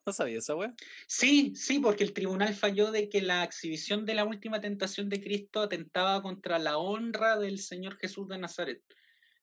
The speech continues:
Speaker 2: Y
Speaker 1: Ah,
Speaker 2: tú
Speaker 1: muy
Speaker 2: para
Speaker 1: bien.
Speaker 2: tener honra tienes que existir.
Speaker 1: Eso es como esas historias desconocidas de la justicia chilena, hasta esa,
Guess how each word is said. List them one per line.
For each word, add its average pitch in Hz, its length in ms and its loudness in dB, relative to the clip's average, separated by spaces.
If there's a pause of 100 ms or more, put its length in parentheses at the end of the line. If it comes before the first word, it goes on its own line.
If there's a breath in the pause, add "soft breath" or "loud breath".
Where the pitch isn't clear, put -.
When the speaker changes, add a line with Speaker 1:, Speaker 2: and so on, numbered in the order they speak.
(120)
Speaker 2:
Y - 60 -2
Speaker 1:
Ah, 165 40 2
Speaker 2:
tú 185 80 0
Speaker 1:
muy 165 60 2
Speaker 2:
para 185 140 8
Speaker 1:
bien. 226 80 8
Speaker 2:
tener 185 260 0
honra 208 400 2 (320 loud breath)
tienes 196 280 0
que 180 100 -2
existir. - 580 -6 (1080 loud breath)
Speaker 1:
Eso 147 220 4
es - 80 6
como 135 420 4
esas 135 300 2
historias 139 400 2
desconocidas 127 800 -2
de 131 120 0
la 127 300 2
justicia 135 460 -4
chilena, 127 380 0
hasta 131 260 0
esa, 165 420 0